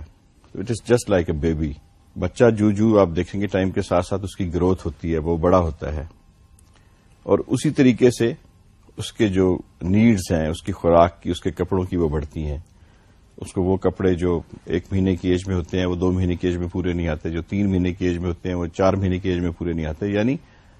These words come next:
کپڑوں کا، اور جیسے ایک بچے کا ایک بڑی عام سی یہ مثال ہے، ساتھ ہے اسی طرح ورکنگ کیپٹل یا فائنینسز کا ایک انڈسٹری کے ساتھ یا ایک بزنس کے ساتھ ریلیشن ہے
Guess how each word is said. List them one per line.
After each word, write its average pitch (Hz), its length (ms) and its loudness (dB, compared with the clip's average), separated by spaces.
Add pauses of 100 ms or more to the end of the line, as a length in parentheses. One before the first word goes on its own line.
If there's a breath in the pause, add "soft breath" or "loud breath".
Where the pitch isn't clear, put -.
(840 soft breath)
کپڑوں 147 420 2
کا، 156 140 8
اور 127 280 8
جیسے 117 320 2
ایک 117 180 0
بچے 101 300 0
کا 101 220 4
ایک 82 160 2 (160)
بڑی 98 320 -2
عام 92 180 0
سی 104 140 -4
یہ 90 60 2
مثال 85 380 -2
ہے، 95 60 -4
ساتھ 92 340 0
ہے 117 40 2
اسی 139 160 -2
طرح 131 160 4
ورکنگ 110 300 2
کیپٹل 107 440 0 (180)
یا 87 280 0
فائنینسز 98 760 -2
کا 104 140 -2
ایک 90 180 0
انڈسٹری 90 320 -4
کے 95 120 -4
ساتھ 82 400 -4
یا 80 60 -6
ایک 76 220 -6 (200)
بزنس 101 280 -4
کے 98 100 -6
ساتھ 78 280 -6
ریلیشن 80 460 -6
ہے 98 100 -6